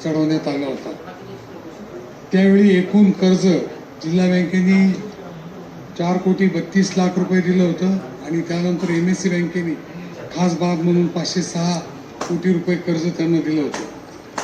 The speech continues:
मूळ मुद्दल नऊ कोटी एकोणचाळीस लाख रुपयाचे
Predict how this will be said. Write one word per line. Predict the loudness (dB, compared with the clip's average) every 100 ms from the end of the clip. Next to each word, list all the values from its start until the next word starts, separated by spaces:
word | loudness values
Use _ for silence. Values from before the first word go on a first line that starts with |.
| -12 -16 -18 -14 -14 -14 -16 -16 -16 -16 -14 0 4
मूळ | 6
मुद्दल | 6 6 4 6 6 6
नऊ | 6
कोटी | 4 4 2 4 4
एकोणचाळीस | 4 2 2 2 0 0
लाख | 0 2
रुपयाचे | 0 0 0 0 0